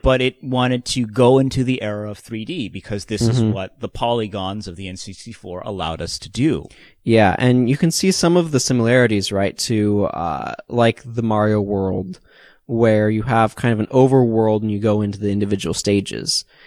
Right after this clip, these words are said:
Speaker 2: And the, the stages themselves are the primary obstacle course. And the thing that's really impressive about Super Mario sixty-four is you basically pick two locations on the map, and getting from one to the other is some amount of an obstacle course.
Speaker 1: Yeah, and this is what makes the design of the worlds in that game very dense.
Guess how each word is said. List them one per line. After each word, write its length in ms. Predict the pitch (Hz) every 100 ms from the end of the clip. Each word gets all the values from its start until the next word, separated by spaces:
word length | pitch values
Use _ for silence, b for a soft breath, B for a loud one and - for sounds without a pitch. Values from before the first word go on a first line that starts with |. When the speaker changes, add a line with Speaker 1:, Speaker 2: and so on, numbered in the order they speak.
| b -
Speaker 2:
And 120 | 123
the, 160 | 117 -
the 100 | 117
stages 380 | 139 143 131 113
themselves 420 | 110 123 104 101
are 40 |
the 140 | 98 98
primary 440 | - 117 107 90
obstacle 460 | 107 110 - - 101
course. 420 | - 87 - - B B B
And 140 | 139 143
the 40 |
thing 140 | 214
that's 180 | 220 151
really 200 | 156 156
impressive 360 | 127 139 131 113
about 220 | 107 -
Super 160 | 117 110
Mario 200 | 107 104
sixty-four 760 | - - 101 - 135 120 107
is 220 | 95 101
you 60 | 110
basically 440 | 127 135 131 127
pick 260 | - 131 -
two 160 | -
locations 500 | 135 120 123 120 117
on 120 | 107 101
the 60 |
map, 400 | 98 117 107 -
and 380 | - 110 101 98
getting 280 | 127 120 113
from 280 | - 110 107
one 180 | 113
to 60 | 104
the 120 | 104
other 160 | 101 98
is 340 | 127 113 101 -
some 260 | - 135 127
amount 280 | 110 107
of 100 | 95
an 80 | 98
obstacle 400 | 95 92 - 69
course. 440 | - - - - - b b b b
Speaker 1:
Yeah, 480 | 143 151 131 98 87 _
and 380 | 131 127 127 117
this 300 | 156 175 -
is 260 | 160 131 -
what 340 | 107 123 123
makes 380 | 107 113 - -
the 120 | 110
design 400 | 104 107 120 127
of 120 | 101
the 80 | 101
worlds 420 | 110 139 160 127
in 80 | 113
that 160 | 92 -
game 220 | 90 85
very 240 | 82 82
dense. 420 | 101 110 - -